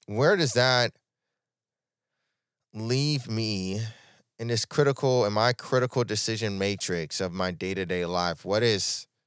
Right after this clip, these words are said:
what are the things that I am using to figure out, is this a thing that aligns with me? Is this a, what are the things I'm trying to figure out, to figure out, is this a thing that aligns with me? Okay, I use thing, uh, things a lot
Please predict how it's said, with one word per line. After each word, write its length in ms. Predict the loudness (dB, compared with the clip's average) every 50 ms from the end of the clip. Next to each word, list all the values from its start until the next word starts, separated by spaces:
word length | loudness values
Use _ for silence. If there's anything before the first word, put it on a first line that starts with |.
| _ _ _ _ _ _ _ _ _
what 320 | _ -6 0 2 4 4 6
are 120 | 4 4
the 140 | 4 2 0
things 880 | -4 -6 -4 -2 0 0 0 0 -2 -2 -4 -6 -6 -4 -4 -6 -6 -4 -4
that 180 | -4 -2 -2
I 160 | 0 0 0
am 200 | 0 0 -2 -2
using 760 | -4 -4 -4 -4 -4 -4 -4 -4 -4 -4 -6 -6 -6 -8 -10 -12 -16 _ _ _ _ _ _ _ _
to 240 | -6 -4 -4 -4 -4
figure 480 | -6 -6 -4 -4 -2 -2 -2 0 2 2
out, 380 | 4 4 4 4 2 0 -2 _ _ _ _ _ _ _ _ _ _ _
is 240 | -2 0 0 0 0
this 180 | -2 -4 -4 -6 -8
a 140 | -8 -10
thing 360 | -10 -8 -6 -6 -4 -4 -4 -4
that 100 | -4 -4
aligns 440 | -4 -4 -4 -6 -6 -8 -8 -10
with 140 | -12 -12 -8
me? 140 | -8 -8 -6 -6 -6
Is 160 | -8 -8 -6
this 200 | -6 -6 -6 -6 -6
a, 280 | -6 -6 -4 -6 -8 -10 -12 _ _ _ _ _ _ _ _ _
what 140 | -6 -4 -2
are 40 | -2
the 60 | -2
things 300 | -4 -6 -8 -8 -6 -6
I'm 120 | -8 -8 -8
trying 200 | -8 -8 -10 -10
to 60 | -10
figure 240 | -12 -10 -6 -6 -6
out, 160 | -6 -6 -10
to 60 | -14
figure 200 | -14 -10 -6 -6
out, 140 | -6 -6 -8 _
is 140 | -14 -14 -12
this 240 | -10 -12 -12 -12 -14 -14 -16
a 60 | -14
thing 220 | -12 -12 -10 -10
that 140 | -8 -10 -10
aligns 260 | -10 -10 -12 -12 -14
with 100 | -16 -16
me? 140 | -18 -18 -20 _ _ _ _ _ _ _ _ _ _ _ -20
Okay, 260 | -14 -10 -10 -10 -10 -12 _ _ -12
I 40 | -10
use 160 | -10 -10 -10
thing, 340 | -10 -10 -10 -8 -8 -6 -6
uh, 100 | -6 -8 -8 _ _ _ -8
things 360 | -6 -6 -4 -6 -6 -8 -8 -6
a 60 | -6
lot 360 | -4 -2 -2 -2 -2 -2 -4